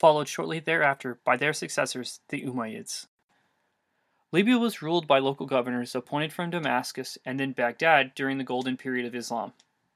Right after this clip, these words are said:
In the nine hundreds, the Egyptian Fatimids gained control over Tripolitania, Cyrenaica, and Fezzan. The regions then passed between various Muslim dynasties and kingdoms for the next several hundred years.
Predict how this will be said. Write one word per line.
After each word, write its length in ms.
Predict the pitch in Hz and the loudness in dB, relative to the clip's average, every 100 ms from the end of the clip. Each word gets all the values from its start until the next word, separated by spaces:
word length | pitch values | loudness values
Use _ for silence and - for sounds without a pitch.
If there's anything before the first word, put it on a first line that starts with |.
| _ _ _ _ 139 | _ _ _ _ -6
In 80 | |
the 80 | 135 | -4
nine 200 | 123 113 | -2 -4
hundreds, 540 | 127 170 143 135 - - - | -2 -4 -2 -6 -8 -18 -10
the 80 | 143 | -8
Egyptian 360 | 131 170 185 | -6 -6 -6
Fatimids 580 | - 147 143 143 139 - | 0 4 4 2 -6 -6
gained 260 | - 135 143 | -4 -4 -4
control 400 | 147 - 127 131 | -10 -8 -4 -4
over 180 | 127 131 | -4 -8
Tripolitania, 840 | - - - 123 123 - 120 120 | -8 -12 -6 -4 -4 -2 -4 -4
Cyrenaica, 720 | 123 - 127 127 120 117 120 - | -6 -6 -4 -2 -4 -4 -6 -8
and 200 | 120 - | -12 -10
Fezzan. 400 | 127 120 117 127 _ _ _ _ _ _ _ _ _ _ _ _ | -8 -6 -6 -10 _ _ _ _ _ _ _ _ _ _ _ _
The 100 | 156 | -8
regions 380 | 151 175 175 147 | -6 -6 -6 -4
then 180 | 160 165 | -6 -2
passed 300 | 156 151 - | 0 0 0
between 320 | 135 135 131 | -8 -8 -2
various 400 | 131 143 160 - | 0 0 -2 -4
Muslim 300 | 135 156 143 | -6 -6 -4
dynasties 480 | 120 117 - 127 120 | -2 -2 -8 -10 -10
and 100 | 120 | -10
kingdoms 400 | 127 127 127 - | -8 -8 -8 -10
for 140 | 127 | -8
the 80 | 120 | -6
next 340 | 120 - - | -8 -8 -6
several 240 | 139 127 131 | -4 -4 -4
hundred 320 | 131 127 117 | -6 -8 -8
years. 460 | 117 113 - - | -8 -8 -10 -18